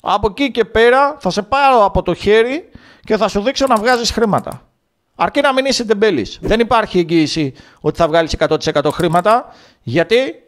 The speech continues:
αυτό εξαρτάται από εσένα αν θα κάνεις ό,τι λέω εκεί μέσα. Είναι πέντε δέκα πραγματάκια που πρέπει να τα πάρεις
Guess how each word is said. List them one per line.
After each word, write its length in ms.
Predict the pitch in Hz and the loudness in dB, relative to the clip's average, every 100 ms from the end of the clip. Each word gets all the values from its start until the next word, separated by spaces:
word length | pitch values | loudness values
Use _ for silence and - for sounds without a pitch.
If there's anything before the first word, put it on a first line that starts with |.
| _ | _
αυτό 260 | - - 240 | -6 0 0
εξαρτάται 500 | 240 208 208 220 233 | 2 0 2 2 2
από 160 | 196 | 0
εσένα 260 | 190 220 214 | 0 0 0
αν 100 | 214 | 0
θα 180 | 202 190 | 0 0
κάνεις 440 | 196 208 240 - | 0 0 -2 0
ό,τι 220 | 220 214 | 0 0
λέω 280 | 196 214 202 | 2 2 2
εκεί 200 | 185 190 | 0 -2
μέσα. 300 | 185 151 101 - | 0 0 -4 -2
Είναι 220 | 214 233 | 0 0
πέντε 260 | - 240 202 | 0 0 0
δέκα 220 | 240 202 | 2 2
πραγματάκια 520 | 190 170 185 269 269 | 0 0 0 0 -2
που 80 | 214 | -2
πρέπει 180 | 254 233 | 0 2
να 80 | 208 | 0
τα 120 | 202 | 2
πάρεις 240 | 233 220 | 0 0